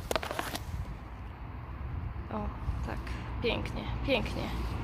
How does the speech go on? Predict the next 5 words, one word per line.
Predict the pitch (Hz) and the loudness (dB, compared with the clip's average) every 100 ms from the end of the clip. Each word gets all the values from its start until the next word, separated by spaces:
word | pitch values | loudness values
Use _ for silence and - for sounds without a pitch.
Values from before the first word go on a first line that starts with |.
| - - - - - - - - - - - 117 113 - - - - | 2 2 2 2 2 2 2 2 2 2 4 6 6 8 6 8 8
No | - | 8
trudno. | - 107 101 90 - - - - 226 226 | 8 2 2 2 0 0 0 0 2 2
Zobaczymy, | 220 - 247 233 233 - - - - - - - - - - | 4 4 4 4 4 2 0 0 0 0 0 0 0 0 4
czy | - 233 226 220 220 - - - - - - - - - - - - - - - - - - - 254 | 6 8 6 6 6 6 4 4 4 6 6 8 8 8 8 8 6 6 4 4 6 6 8 8 10
główny | 262 247 208 208 190 | 10 10 10 10 8